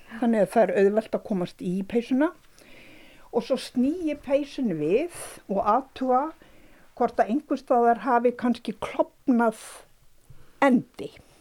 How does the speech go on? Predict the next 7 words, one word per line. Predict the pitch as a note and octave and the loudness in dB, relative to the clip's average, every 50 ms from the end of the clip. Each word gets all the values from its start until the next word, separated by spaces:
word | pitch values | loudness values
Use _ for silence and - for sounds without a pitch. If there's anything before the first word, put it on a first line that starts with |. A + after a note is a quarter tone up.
| _ _ _ _ _ _ _ _ _ _ - _ _ _ _ _ _ _ _ _ - _ - - - - - _ _ _ - - _ _ - | _ _ _ _ _ _ _ _ _ _ -20 _ _ _ _ _ _ _ _ _ -20 _ -18 -16 -16 -16 -20 _ _ _ -20 -20 _ _ -4
Það | - B3 | -2 0
er | A3 G#3+ | 0 0
að | G3 - - | -2 0 0
segja, | A3+ G3 G3 F#3+ G3 G3 - - - | 2 2 4 2 2 0 -2 -6 -4
þá | - G#3+ F#3 | -2 -2 -2
ferðu | - A#3+ A3 A3+ A3+ A3 G#3 | 0 -2 -2 0 -2 -4 -2
bara | - G#3+ G3+ G3+ F#3+ | 0 0 0 2 2